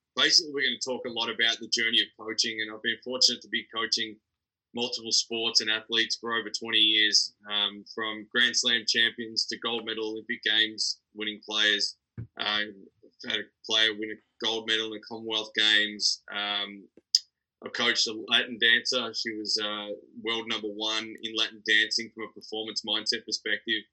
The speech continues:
And also, I'm actually currently coaching a singer who is about to release her first album from a mindset perspective also. And I wanna go in depth into how, uh, coaching can become, I guess, something that is about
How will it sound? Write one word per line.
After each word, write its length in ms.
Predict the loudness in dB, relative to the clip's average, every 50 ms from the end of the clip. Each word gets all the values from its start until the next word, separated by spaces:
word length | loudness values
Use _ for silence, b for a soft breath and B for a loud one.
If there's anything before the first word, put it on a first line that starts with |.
| _ _ _ _ _ _ _ -4 -2
And 120 | 0 0
also, 300 | 2 2 2 2 2 2
I'm 220 | -2 -2 -4 -6 -2 0
actually 240 | 0 0 0 -2 -2 -6 -8
currently 320 | -6 -6 -4 -6 -6 -8 -6 -8
coaching 380 | -4 -2 0 0 0 -2 -4 -2 2
a 340 | 4 4 6 4 2 0 -4 -8 _ -2
singer 420 | 0 2 2 0 0 -2 -4 -6 -6 -6
who 140 | -4 -4
is 160 | -4 -4 -4 -4
about 140 | -6 -6 -6
to 100 | -6 -4
release 220 | -4 -2 0 0
her 100 | -2 -2 -4
first 280 | -4 -4 -4 -4 -4
album 260 | -4 -6 -6 -6 -10 -12
from 140 | -10 -10 -10
a 60 | -10
mindset 420 | -6 -6 -6 -4 -2 -4 -6 -4
perspective 460 | -6 -8 -6 -4 -4 -4 -4 -6 -8 -6
also. 400 | -4 0 2 2 2 2 0 -4
And 140 | -6 -8 -10 _ _ _ _ -6
I 40 | -2
wanna 160 | 0 0 0
go 160 | 0 0 0
in 100 | 0 0
depth 300 | 2 2 2 2 0 -4
into 160 | -8 -4 -4 -6 -4 0 2
how, 320 | 4 4 4 2 0 -6 _ _ _ _ _ _ -12
uh, 180 | -6 -4 -4 -4 -4 -4 -2
coaching 440 | -2 2 2 2 2 0 -2 -6 -10 _ 2
can 280 | 2 2 2 2 -4 -12 -16 _ _ -6
become, 560 | -4 -4 -4 -6 -6 -6 -6 -8 -10 -14 -16 _ -10 -10
I 60 | -2
guess, 260 | 0 2 4 4 2
something 300 | 2 -2 -4 -4 -2 0
that 100 | 0 0
is 300 | 2 2 0 -2 -2 _ _ _ _ _ -14 -4
about 280 | 2 2 2 2 2